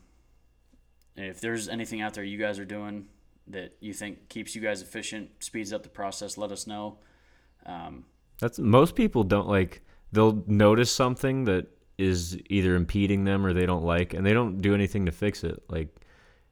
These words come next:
Speaker 2: you are always doing different things.
Speaker 1: Oh,
Speaker 2: And,
Speaker 1: I'm
Speaker 2: like, I try different things all the time to see what works a little bit better or what might make this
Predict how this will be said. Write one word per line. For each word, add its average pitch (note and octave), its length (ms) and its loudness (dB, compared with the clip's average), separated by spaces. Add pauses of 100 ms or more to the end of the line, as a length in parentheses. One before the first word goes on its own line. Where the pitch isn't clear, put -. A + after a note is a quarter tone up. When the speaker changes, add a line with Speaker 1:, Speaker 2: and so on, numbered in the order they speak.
(120)
Speaker 2:
you A#2 300 8
are G#2 140 8
always G2+ 500 6
doing F2+ 280 2
different E2 300 -2
things. D#2 180 -2
Speaker 1:
Oh, - 120 -2
Speaker 2:
And, F2 100 0
Speaker 1:
I'm E2+ 60 4
Speaker 2:
like, E2+ 160 2
I F#2+ 160 8
try F#2+ 240 2
different F2+ 320 -2
things F#2 240 0
all F2+ 140 2
the F2+ 60 0
time F2+ 360 -2
to E2+ 60 0
see F#2 200 -2
what F2 220 0
works F2+ 300 -2
a F2+ 60 -2
little F2 180 0
bit E2+ 180 -4
better F2 300 0
or E2+ 60 2
what E2+ 200 -2
might E2+ 320 -2 (440)
make F2+ 220 0
this - 340 -2